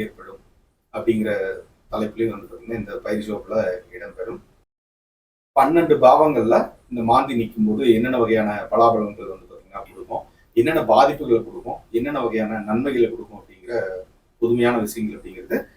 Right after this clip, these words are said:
இந்த வகுப்புல வந்து இடம்பெறும். அதுக்கப்புறமா மாந்தி வந்து தனித்திருக்கும் போது என்னென்ன வகையான பலாபலன்களை வந்து பாத்தீங்கன்னா பண்ணும், வேற ஏதாவது ஒரு கிரகங்களோட சேரும்போது வந்து என்னென்ன வகையான பலாபலன்கள் பண்ணும், அதுக்கப்புறம் மாந்தி வந்து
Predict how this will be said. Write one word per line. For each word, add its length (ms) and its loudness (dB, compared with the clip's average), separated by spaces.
இந்த 140 0
வகுப்புல 340 4
வந்து 160 -6
இடம்பெறும். 440 -4
அதுக்கப்புறமா 460 -2
மாந்தி 380 6
வந்து 220 0
தனித்திருக்கும் 560 4
போது 200 2
என்னென்ன 260 2
வகையான 300 6
பலாபலன்களை 540 2
வந்து 180 -12
பாத்தீங்கன்னா 380 -16
பண்ணும், 280 -10
வேற 200 8
ஏதாவது 200 8
ஒரு 160 4
கிரகங்களோட 500 6
சேரும்போது 540 2
வந்து 160 -4
என்னென்ன 260 -2
வகையான 320 -12
பலாபலன்கள் 560 -8
பண்ணும், 260 -14
அதுக்கப்புறம் 500 4
மாந்தி 280 6
வந்து 220 2